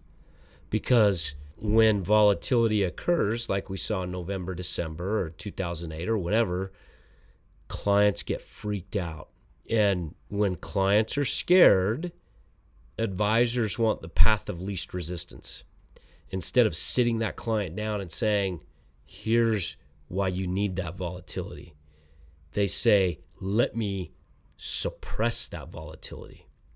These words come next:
Because if my client's unhappy, they'll fire me.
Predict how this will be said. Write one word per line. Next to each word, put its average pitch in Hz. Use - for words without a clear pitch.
Because 104
if -
my 107
client's 110
unhappy, 95
they'll 165
fire 226
me. -